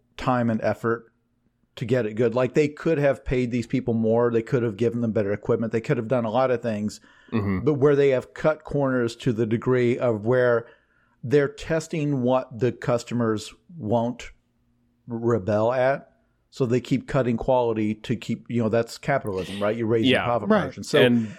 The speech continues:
Speaker 1: maybe lazy is not the word, a-, aside from, like, I don't know what, what's a good term for when they've just cut corners and where you are ruining these special effects houses by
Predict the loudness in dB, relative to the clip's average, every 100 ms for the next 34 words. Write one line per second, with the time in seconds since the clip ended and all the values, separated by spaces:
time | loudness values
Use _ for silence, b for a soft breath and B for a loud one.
0 | B 2 2 2 -6 -8 0 2 2 -2
1 | -2 -2 0 0 2 2 2 -2 -2 -2
2 | 0 0 0 0 -2 -2 -4 -2 0 0
3 | -6 _ _ _ _ _ 0 2 2 2
4 | 2 2 0 -2 0 0 0 -8 -12 -16
5 | -16 -4 -2 -2 -4 0 0 0 0 0
6 | 2 2 0 -2 -2 -2 -2 0 0 2
7 | 0 0 0 2 2 2 2 2 4 4
8 | 4 4 2 0 2 2 2 0 0 -2
9 | -2 -2 -2 -4 -2 -2 -2 -2 -2 -2
10 | -6 -4 0 2 0 -2